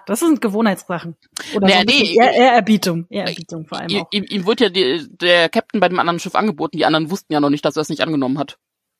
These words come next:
Speaker 1: Das habe ich mich auch gefragt. Ich meine, wie sehr,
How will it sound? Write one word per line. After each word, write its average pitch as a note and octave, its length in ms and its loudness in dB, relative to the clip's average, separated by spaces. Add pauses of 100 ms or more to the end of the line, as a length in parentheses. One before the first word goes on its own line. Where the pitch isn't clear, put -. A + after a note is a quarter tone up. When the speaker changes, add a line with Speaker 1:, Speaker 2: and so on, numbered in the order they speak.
(200)
Speaker 1:
Das - 180 -4
habe F4 120 2
ich E4 100 0
mich D4 140 4
auch C4 120 2
gefragt. F#3+ 320 -2
Ich G3 100 -4
meine, G3 220 4
wie D4 220 6 (320)
sehr, A3 480 2